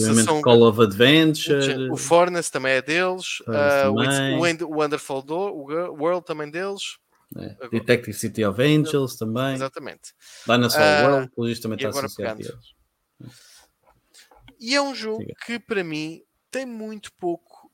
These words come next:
Speaker 2: ah, notoriedade, que eu acho que é uma pena, uma pena muito grande. Porquê? O que é que consiste, ah, o Outlive? O Outlive é, foi o primeiro jogo Fallout a ser bem feito a nível de jogos de tabuleiro. O que é que eu dizer, quero dizer com isto?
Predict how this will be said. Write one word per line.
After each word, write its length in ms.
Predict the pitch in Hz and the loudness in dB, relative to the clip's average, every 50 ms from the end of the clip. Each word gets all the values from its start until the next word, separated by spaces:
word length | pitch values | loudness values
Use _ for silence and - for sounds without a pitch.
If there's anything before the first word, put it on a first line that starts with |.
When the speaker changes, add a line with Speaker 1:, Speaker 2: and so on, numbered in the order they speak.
| - | -10
Speaker 2:
ah, 600 | - 135 135 135 131 127 123 117 110 104 - - - | -8 -6 -4 -2 -2 -4 -4 -6 -6 -8 -10 -10 -10
notoriedade, 800 | 147 165 160 - - 156 147 139 131 120 110 104 90 - - _ - - - - _ _ | -10 -10 -10 -8 -8 -6 -4 -4 -4 -4 -4 -6 -6 -8 -12 _ -20 -20 -20 -20 _ _
que 100 | - - | -6 -2
eu 80 | 170 156 | 0 0
acho 280 | 156 151 - - - | 0 0 -2 -6 -8
que 100 | - - | -10 -12
é 40 | 143 | -12
uma 180 | 135 131 135 135 | -10 -10 -12 -12
pena, 300 | _ - 127 113 110 113 | _ -10 -12 -12 -12 -14
uma 140 | 120 139 143 | -14 -16 -16
pena 280 | _ - 147 135 135 135 | _ -14 -14 -12 -12 -12
muito 340 | 139 156 160 165 - 185 | -12 -10 -12 -6 -2 -2
grande. 240 | 170 135 113 107 113 - | 0 0 -2 -4 -6 -8
Porquê? 360 | - 254 - 190 - - _ _ - - _ _ _ _ _ _ | -8 -6 -4 -4 -6 -6 _ _ -10 -10 _ _ _ _ _ _
O 120 | 285 247 | -18 -8
que 120 | - - 302 | -2 0 -2
é 60 | 269 | 0
que 60 | - | -2
consiste, 540 | - 202 175 - - - 190 - - - _ _ _ _ _ _ - - - - - | -4 -6 -6 -6 -6 -6 -4 -6 -6 -6 _ _ _ _ _ _ -20 -18 -16 -10 -4
ah, 420 | 151 143 127 127 123 120 120 120 113 | 0 2 2 4 2 2 0 -2 -2
o 120 | 123 135 | 0 0
Outlive? 360 | 151 143 - - 98 76 - - - _ _ _ - - - - - _ - | 0 0 0 -6 -20 -20 -20 -20 -20 _ _ _ -20 -20 -20 -20 -20 _ -4
O 100 | 165 185 | 0 0
Outlive 480 | 202 - _ - 208 202 185 - - - | 0 -2 _ -10 -12 -10 -12 -14 -12 -6
é, 160 | 156 165 170 160 | -2 -2 -2 -2
foi 180 | - - 202 | -4 -6 -8
o 60 | 196 | -8
primeiro 320 | - - 190 170 147 131 117 | -8 -10 -10 -8 -6 -6 -6
jogo 180 | 135 135 - | -8 -10 -12
Fallout 440 | - - 170 170 160 143 131 147 - _ - - _ - | -10 -8 -6 -4 -4 -2 -4 -4 -6 _ -20 -20 _ -12
a 60 | 151 | -10
ser 200 | - - 190 170 | -8 -8 -8 -8
bem 140 | 170 180 175 | -8 -10 -10
feito 460 | - - 185 165 160 _ - - 233 | -6 -4 -4 -4 -6 _ -16 -20 -16
a 40 | 190 | -14
nível 220 | 180 175 175 175 | -14 -12 -12 -12
de 60 | 170 - | -10 -10
jogos 180 | 170 160 - | -12 -12 -12
de 40 | - | -14
tabuleiro. 320 | - 190 175 135 110 - _ _ _ _ _ _ _ _ _ _ _ _ _ _ _ _ _ _ _ _ - - | -14 -10 -6 -6 -6 -6 _ _ _ _ _ _ _ _ _ _ _ _ _ _ _ _ _ _ _ _ -14 -6
O 40 | - | -2
que 100 | - 208 | -2 0
é 20 | |
que 80 | 190 196 | 0 -2
eu 40 | 175 | -4
dizer, 140 | 147 160 | -6 -6
quero 160 | - - 147 127 | -8 -6 -6 -6
dizer 140 | 127 117 | -8 -12
com 100 | - - | -14 -14
isto? 240 | 98 - - - _ | -12 -10 -12 -12 _